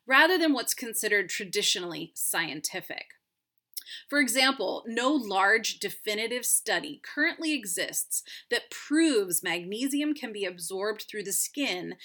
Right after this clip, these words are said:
in amounts capable of addressing any potential mineral deficiencies. Even so, it's still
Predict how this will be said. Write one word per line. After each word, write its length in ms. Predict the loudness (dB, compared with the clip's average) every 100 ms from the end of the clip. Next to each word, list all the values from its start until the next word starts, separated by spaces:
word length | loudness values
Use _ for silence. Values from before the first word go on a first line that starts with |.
| -18 -10 2
in 100 | 4
amounts 400 | 4 4 0 -2
capable 640 | -2 -2 0 -2 -4 -8 -4
of 80 | -4
addressing 560 | -2 0 0 0 -4 -6
any 240 | -4 -2 -4
potential 540 | -4 -4 -4 -6 -6
mineral 420 | -8 -10 -8 -10
deficiencies. 1200 | -10 -8 -6 -4 -4 -4 -8 -8 -14 -10 -10 -10 _ _ -20 -20 -20 _ 0
Even 200 | 2 2 0
so, 680 | 0 2 2 2 2 -2 -4
it's 260 | -2 0 2
still 540 | 2 2 2 0 -2